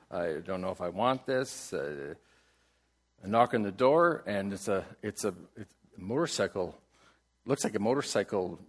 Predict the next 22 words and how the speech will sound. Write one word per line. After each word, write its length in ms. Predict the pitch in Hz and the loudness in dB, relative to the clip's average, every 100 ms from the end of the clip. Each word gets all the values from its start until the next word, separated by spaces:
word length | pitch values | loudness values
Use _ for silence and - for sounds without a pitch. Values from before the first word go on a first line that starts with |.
| - | -10
gangster 480 | - 101 107 - 101 | -2 -2 -2 -4 -6
guy, 340 | 87 90 85 85 | -2 -2 -2 -4
you 220 | 87 90 | -6 -8
know, 320 | 85 90 117 _ - | -6 -8 -10 _ -12
and 240 | 90 85 - _ _ _ - | -10 -10 -14 _ _ _ -20
huge 580 | - - 117 117 120 113 | -18 -8 -4 -2 -4 -6
and 140 | 82 80 | -8 -4
scary. 680 | - - 92 101 107 117 110 _ _ _ _ _ _ _ _ | -4 -4 0 0 0 -2 -8 _ _ _ _ _ _ _ _
And 120 | 95 | -6
at 140 | 92 92 | -4 2
that 220 | 110 110 | 2 2
time, 420 | - 110 113 110 - _ _ _ _ _ _ _ _ - | -2 -2 -2 -6 -14 _ _ _ _ _ _ _ _ -14
I 40 | 104 | -10
was 140 | 107 | -10
pretty 300 | - 110 98 | -10 -8 -6
small, 640 | - - 90 95 107 107 - _ _ _ _ _ - | -6 -6 -4 0 0 0 -8 _ _ _ _ _ -10
skinny 400 | - - 113 95 | -8 -4 -4 -4
anyway. 440 | 104 87 87 107 _ _ _ _ _ _ _ _ _ _ _ _ _ _ _ _ _ _ _ _ _ _ _ _ _ _ _ | -6 -6 -8 -10 _ _ _ _ _ _ _ _ _ _ _ _ _ _ _ _ _ _ _ _ _ _ _ _ _ _ _
And 140 | 107 | -2
I 100 | 110 | 0
said, 480 | 110 - 117 107 101 | 0 4 4 4 4
uh, 300 | 110 107 107 | 6 8 6